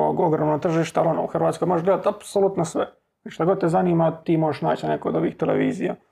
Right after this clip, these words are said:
Dugo godina, pa, pa i sad praktički, oni gurne to na onu novu vrag, nemam pojma šta je to. Tako da ti to ne možeš gledat. Ali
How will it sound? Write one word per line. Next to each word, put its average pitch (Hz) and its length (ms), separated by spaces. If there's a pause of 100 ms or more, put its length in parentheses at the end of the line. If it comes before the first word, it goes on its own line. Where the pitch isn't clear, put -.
(420)
Dugo 170 340
godina, 170 400 (120)
pa, 165 100
pa 165 160
i 160 60
sad - 220
praktički, - 420
oni 151 160
gurne 151 320
to - 220
na 147 80
onu 156 340
novu 202 420 (220)
vrag, 160 320
nemam 151 200
pojma 156 260
šta - 160
je 160 100
to. 196 280 (480)
Tako 160 180
da 160 80
ti 165 100
to 165 120
ne 165 80
možeš 151 240
gledat. 165 240 (640)
Ali 151 840